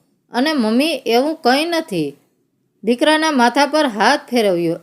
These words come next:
એટલે તેના દીકરાની કાચી નીંદર પણ જાણે ખુલી ગઈ હતી અને હવે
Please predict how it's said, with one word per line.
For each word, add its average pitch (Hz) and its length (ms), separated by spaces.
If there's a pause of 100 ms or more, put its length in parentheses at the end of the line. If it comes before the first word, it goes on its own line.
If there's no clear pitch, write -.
એટલે 285 240
તેના 294 300
દીકરાની 277 480
કાચી 320 360
નીંદર 285 360
પણ 320 240
જાણે 254 360 (240)
ખુલી 240 300
ગઈ 262 240
હતી 165 380 (680)
અને 277 220
હવે 247 420